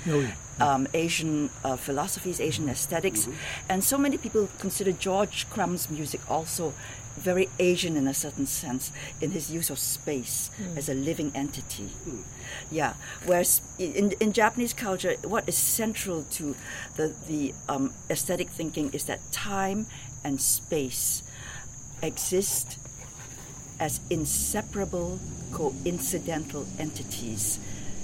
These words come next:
Speaker 2: And this is summed up in the Japanese word ma, M A, which actually comes from the Chinese, um,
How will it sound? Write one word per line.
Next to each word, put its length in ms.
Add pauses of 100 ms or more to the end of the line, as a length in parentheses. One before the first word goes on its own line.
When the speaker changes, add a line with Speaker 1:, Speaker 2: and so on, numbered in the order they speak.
(140)
Speaker 2:
And 120
this 160
is 100
summed 340
up 180
in 80
the 80
Japanese 520
word 280
ma, 420 (300)
M 160 (100)
A, 300 (440)
which 220
actually 280
comes 340
from 160
the 60
Chinese, 680 (420)
um, 340